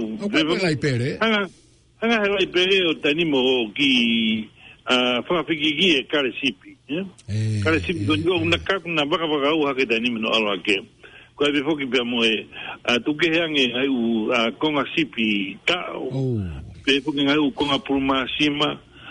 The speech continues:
Speaker 2: a, be ke, ke, o, a, ngai moa, be ke moa kakato moa tonga,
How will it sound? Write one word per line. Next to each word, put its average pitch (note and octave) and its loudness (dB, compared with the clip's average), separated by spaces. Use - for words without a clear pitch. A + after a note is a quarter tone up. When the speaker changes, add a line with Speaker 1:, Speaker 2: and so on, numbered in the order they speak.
Speaker 2:
a, A#2 2
be A#2 2
ke, B2+ 2
ke, A2+ 4
o, C#3+ 2
a, D3 2
ngai D3+ -2
moa, D#3 2
be C3+ 4
ke C3+ 2
moa D3 2
kakato C#3 -2
moa C3 0
tonga, D3+ -4